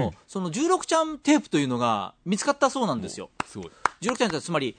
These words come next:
Speaker 2: 十六チャンネルとか二十四チャンネルとか、それぞれ楽器ごとに録音している素材が見つかった。それを改めて二千五年にミックスし直してます。大野雄二さんが。そういう企画で生まれたものです。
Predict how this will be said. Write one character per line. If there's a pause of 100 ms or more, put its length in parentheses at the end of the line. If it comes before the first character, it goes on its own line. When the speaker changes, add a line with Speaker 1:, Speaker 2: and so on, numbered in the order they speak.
(120)
Speaker 2:
十
六
チ
ャ
ン
ネ
ル
と
か
二
十
四
チ
ャ
ン
ネ
ル
と
か、
そ
れ
ぞ
れ (260)
楽
器
ご
と
に
録
音
し
て
い
る
素
材
が
見
つ
か
っ
た。
そ
れ
を (260)
改
め
て
二
千
五
年
に
ミ
ッ (140)
ク
ス
し
直
し
て
ま
す。 (120)
大
野
雄
二
さ
ん
が。 (400)
そ
う
い
う
企
画
で
生
ま
れ
た
も
の
で
す。